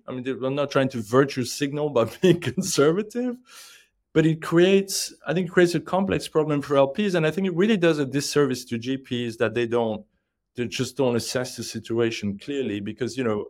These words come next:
at some point the chickens come home to roost. Uh, and again, it goes back to your relationship with the L Ps. L Ps are here to learn,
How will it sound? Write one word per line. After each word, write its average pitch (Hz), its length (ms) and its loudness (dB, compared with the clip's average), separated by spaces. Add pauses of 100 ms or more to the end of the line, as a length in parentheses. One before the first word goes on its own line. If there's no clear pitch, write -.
at 110 180 -6
some 139 240 -8
point 113 260 -8
the 107 60 -10
chickens 113 480 -10
come 107 180 -10
home 107 300 -10
to 104 100 -18
roost. 113 500 -8 (520)
Uh, 123 180 0
and 160 120 6
again, 196 340 6
it 175 60 4
goes 175 200 6
back 175 160 6
to 180 80 -2
your 160 120 4
relationship 160 540 2
with 143 120 -2
the 147 100 2
L 143 80 4
Ps. 185 260 -2
L 135 100 4
Ps 180 240 2
are 147 120 6
here 135 220 0
to 135 160 -2
learn, 143 580 0